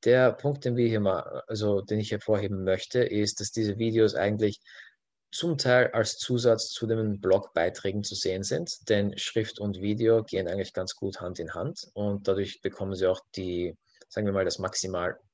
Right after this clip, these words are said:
mögliche Resultat. Wenn Sie natürlich ein Video, nur ein Video machen möchten oder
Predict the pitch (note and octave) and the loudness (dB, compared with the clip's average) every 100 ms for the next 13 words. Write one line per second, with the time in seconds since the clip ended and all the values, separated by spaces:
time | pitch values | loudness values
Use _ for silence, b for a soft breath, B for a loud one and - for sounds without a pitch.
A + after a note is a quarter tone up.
0 | _ _ _ _ - F#2+ F#2 - F2+ F2 | _ _ _ _ -4 -2 -2 -4 -4 -4
1 | E2 D#2 D#2+ D#3+ - B B B B B | -6 -4 -4 -4 -10 B B B B B
2 | - G#2+ D3 C#3+ C3 C3+ C3+ A2+ - B2 | -2 2 2 2 2 2 2 0 2 4
3 | A2 G2+ G#2 G#2+ A2+ G2 G#2+ A2+ G#2 G2 | 4 0 0 0 2 2 4 2 2 0
4 | G2 F2 E2 - F2+ E2 - D2+ E2+ F2 | 0 -2 -6 -8 -6 -6 -6 -8 -6 -6